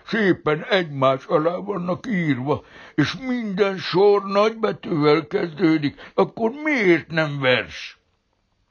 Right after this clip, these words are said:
Mikka Makka elgondolkozott, vakarta a feje búbját,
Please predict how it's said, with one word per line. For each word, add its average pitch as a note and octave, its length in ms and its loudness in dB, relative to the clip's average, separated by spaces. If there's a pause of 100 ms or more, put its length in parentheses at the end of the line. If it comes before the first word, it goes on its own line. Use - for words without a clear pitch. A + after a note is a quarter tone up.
(760)
Mikka D#3+ 340 -4
Makka E2 340 -6
elgondolkozott, F#2+ 1200 -8 (420)
vakarta D#2+ 580 -8
a C#2+ 60 -10
feje F2+ 340 -8
búbját, G2+ 640 -10